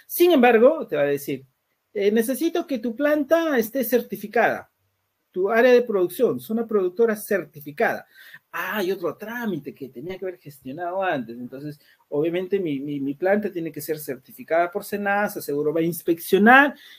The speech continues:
y va a ver que no sea, pues, una, una chacra, por no decir mal, una chacra descuidada, lleno de basuras,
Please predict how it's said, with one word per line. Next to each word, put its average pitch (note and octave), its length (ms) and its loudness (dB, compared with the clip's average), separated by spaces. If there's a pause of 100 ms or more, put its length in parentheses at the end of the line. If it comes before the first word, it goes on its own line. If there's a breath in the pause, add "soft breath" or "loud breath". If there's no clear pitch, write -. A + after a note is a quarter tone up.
(120)
y D3+ 100 -4
va F3 120 6
a F#3 40 4
ver G#3+ 200 6
que F#3 140 2
no F#3+ 120 0
sea, G#3 280 0
pues, G#3 180 2
una, G3+ 400 2
una G3+ 240 -2
chacra, G#3+ 640 4
por C#3+ 100 -6
no D#3 160 -6
decir E3 320 -4
mal, G3+ 300 -2
una F3+ 160 -6
chacra F3 320 -6
descuidada, D3 960 0
lleno D3 240 -4
de C3 140 -2
basuras, E3 920 -2